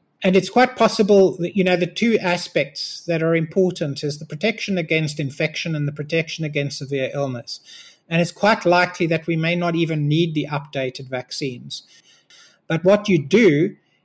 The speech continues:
is you plan for the possibility that we do need them.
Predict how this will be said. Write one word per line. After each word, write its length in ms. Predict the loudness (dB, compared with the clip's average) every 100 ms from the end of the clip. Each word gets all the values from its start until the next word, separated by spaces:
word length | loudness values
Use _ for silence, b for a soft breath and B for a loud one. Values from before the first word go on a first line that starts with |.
| _
is 140 | 0 4
you 120 | 4
plan 720 | 2 0 2 0 -2 -4 -8 _
for 280 | -4 -2
the 100 | -2
possibility 1040 | 0 -2 0 -4 0 2 2 -2 -6 -6 -8
that 300 | -6 -6 -2
we 100 | 0
do 240 | 4 4
need 240 | 6 4 0
them. 220 | -6